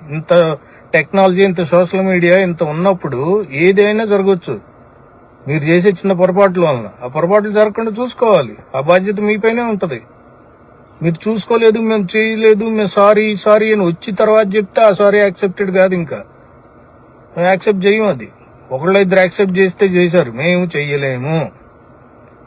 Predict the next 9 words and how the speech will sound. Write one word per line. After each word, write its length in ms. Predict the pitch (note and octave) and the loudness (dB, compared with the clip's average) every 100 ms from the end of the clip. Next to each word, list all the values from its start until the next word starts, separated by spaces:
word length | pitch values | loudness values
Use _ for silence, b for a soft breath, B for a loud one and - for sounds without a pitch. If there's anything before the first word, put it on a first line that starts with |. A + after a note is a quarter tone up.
| _ _ _ - _ - _ - | _ _ _ -20 _ -20 _ -4
ఆ 100 | B2+ | -4
పృథ్వీగాడి 680 | C#3 D3 D#3 G3 F#3 G3 E3 | -4 -6 -2 2 4 2 2
సీన్లు 320 | G3 G3 G3 | 0 2 2
ఉన్నాయి 240 | F#3+ F#3 | 2 2
కూడా 160 | F#3+ G3+ | 2 0
కట్ 300 | F#3+ F#3 G3 | 0 0 4
చేయాలి 220 | G3+ F3 | 4 2
మీరు. 180 | D3 B2 | -2 -6
అసలు 420 | - - - | -10 -18 -20